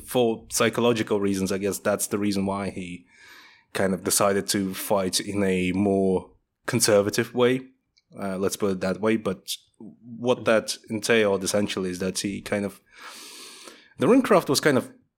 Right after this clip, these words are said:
shoddy, I,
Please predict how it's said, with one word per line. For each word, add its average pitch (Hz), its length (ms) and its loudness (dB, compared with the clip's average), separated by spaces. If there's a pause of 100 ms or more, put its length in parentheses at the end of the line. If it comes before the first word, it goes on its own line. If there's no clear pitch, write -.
(1040)
shoddy, 104 720 2 (340)
I, - 180 -14